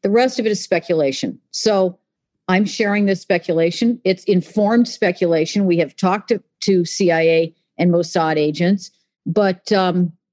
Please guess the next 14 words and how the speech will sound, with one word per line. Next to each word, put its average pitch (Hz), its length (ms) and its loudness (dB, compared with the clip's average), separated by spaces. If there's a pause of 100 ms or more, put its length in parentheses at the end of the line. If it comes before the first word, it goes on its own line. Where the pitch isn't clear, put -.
(120)
the 185 120 0
use 196 320 -2
of 208 100 -4
sex, - 540 -6
the 180 100 0
use 185 380 -2
of, 170 200 -4 (120)
the 180 80 0
use 185 320 0
of 151 160 -6
girls 190 600 0 (440)
to 170 500 0 (380)
young 180 260 0
women, 185 480 0